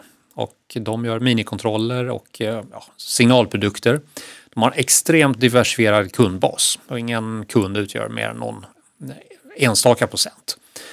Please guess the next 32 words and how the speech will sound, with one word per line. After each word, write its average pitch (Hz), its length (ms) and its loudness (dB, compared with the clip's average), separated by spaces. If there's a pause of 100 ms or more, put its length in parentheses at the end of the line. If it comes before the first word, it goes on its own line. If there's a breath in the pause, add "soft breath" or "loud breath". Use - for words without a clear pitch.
(160 loud breath)
De 120 160 4
har 117 220 8
inte 117 220 2
så 147 280 6
stor, 107 400 4
ehm, 101 760 -2
automotive 101 760 -2
exponering. 165 840 2 (100)
Så - 160 -4
förmodligen 117 880 4
så - 140 0
är 101 80 0
det 107 60 -2
ingenting 101 460 -6
som, 120 440 -4
ehm, 120 720 -6
kan 117 140 2
vara 110 100 -2
intressant 131 460 2
för - 160 -4
dem. 113 200 -8
För - 160 -2
att 110 220 0
i 123 140 -2
Samsung, 120 640 2
de 117 140 -4
köpte - 260 -2
ett 104 120 -12
bolag 110 320 -6
som 117 100 -12
heter 110 180 -12 (120)
Harman. 117 580 2